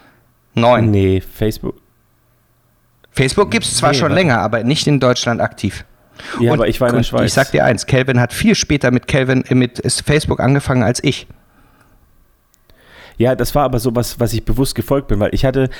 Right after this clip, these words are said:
Speaker 2: ich hab schon früher angefangen mit Fotografie, aber, äh, hatte da noch natürlich nicht so den Zugang zum Internet oder, äh, mit Facebook und sowas am Hut.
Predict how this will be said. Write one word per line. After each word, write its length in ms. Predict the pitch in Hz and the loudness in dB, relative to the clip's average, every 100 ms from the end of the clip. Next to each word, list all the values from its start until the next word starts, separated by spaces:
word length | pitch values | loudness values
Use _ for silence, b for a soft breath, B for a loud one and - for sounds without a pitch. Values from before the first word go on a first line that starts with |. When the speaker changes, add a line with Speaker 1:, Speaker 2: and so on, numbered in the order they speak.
| B | B
Speaker 2:
ich 80 | - | -4
hab 80 | 127 | -2
schon 160 | - 117 | 0 0
früher 320 | - 123 101 | 0 2 2
angefangen 400 | 120 135 143 147 | 0 0 -2 -2
mit 100 | 147 | -2
Fotografie, 640 | 143 139 135 - 143 160 - B B - | -4 -4 -4 -4 -4 -4 -8 B B -6
aber, 420 | 110 117 117 110 104 | -2 2 2 2 0
äh, 160 | 107 | 0
hatte 260 | 107 127 113 | 0 -4 0
da 160 | 113 | -2
noch 160 | 117 113 | 0 -2
natürlich 560 | 113 - 110 104 - 113 | -4 -2 -2 -2 -6 -2
nicht 160 | 113 | -2
so 80 | 117 | 0
den 140 | 110 | -2
Zugang 340 | 107 120 113 110 | 0 -2 -2 -2
zum 160 | 110 | -2
Internet 420 | 101 120 104 98 - | -2 0 0 -2 -2
oder, 400 | 92 90 78 80 | 0 0 0 -2
äh, 40 | |
mit 180 | 90 101 | -4 -2
Facebook 440 | 113 107 - 104 | -2 -2 -2 -4
und 100 | 95 95 | -2 -2
sowas 240 | 92 92 | -4 -2
am 120 | 98 | -4
Hut. 240 | 101 123 | -2 -2